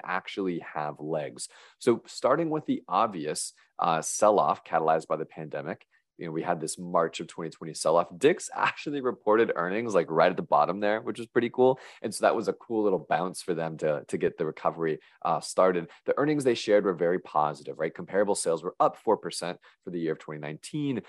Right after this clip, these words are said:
five percent for the quarter. Gross, uh, margins were up thirty basis points. Profits were up fourteen percent. And the best part was Dick's spent all of twenty nineteen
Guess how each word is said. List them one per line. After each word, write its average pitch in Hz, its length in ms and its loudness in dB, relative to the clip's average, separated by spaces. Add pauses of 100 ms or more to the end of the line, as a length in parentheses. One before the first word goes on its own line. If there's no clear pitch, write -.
(140)
five 156 260 2
percent 110 260 -4
for - 120 -8
the 78 80 -4
quarter. 123 340 2
Gross, 131 300 4 (440)
uh, 95 240 2
margins 131 460 -2
were 98 180 0
up 90 220 -2
thirty 82 240 -2
basis 127 420 2
points. 101 320 -4
Profits 156 480 -2
were - 140 -8
up - 220 -6
fourteen 139 400 -6
percent. 131 420 0 (240)
And 95 100 -10
the 85 60 -8
best - 300 -2
part 143 240 2
was 101 180 -4
Dick's - 400 -2
spent - 480 -4 (220)
all 156 240 4
of 135 100 -4
twenty 127 240 -10
nineteen 110 600 -6